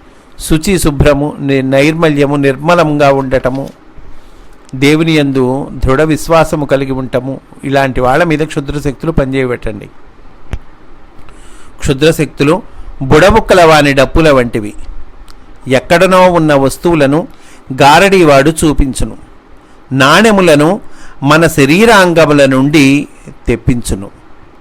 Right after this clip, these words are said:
అవియే నిజమైనచో మరలా మనలను పైకమడుగుట ఎందులకు అని శ్రీవారు ప్రశ్నించిరి. కనుక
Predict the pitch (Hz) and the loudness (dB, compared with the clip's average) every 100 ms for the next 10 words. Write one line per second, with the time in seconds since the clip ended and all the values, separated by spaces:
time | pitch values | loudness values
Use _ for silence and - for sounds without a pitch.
0 | - 110 113 127 147 143 127 131 139 131 | -12 -8 -2 0 0 0 -2 0 0 -2
1 | - 123 117 143 - - - - - - | -2 -2 -2 -6 -14 -20 -20 -20 -18 -18
2 | - 127 123 120 175 208 180 147 135 131 | -6 -2 0 2 4 4 4 2 2 2
3 | 131 120 123 123 156 - - - 131 160 | 0 -2 -2 -4 -6 -12 -20 0 0 2
4 | 175 131 123 120 113 151 123 113 110 104 | 2 2 0 -2 -2 -2 -2 -2 -4 -4
5 | 117 120 104 - - - 120 139 131 127 | -4 -4 -6 -12 -18 -10 -4 -4 -4 -6
6 | 123 127 123 - 107 - 117 107 - - | 0 0 0 -6 -8 -8 -10 -10 -14 -16
7 | - - - - - - 160 170 147 160 | -20 -20 -20 -20 -20 -4 -2 2 2 2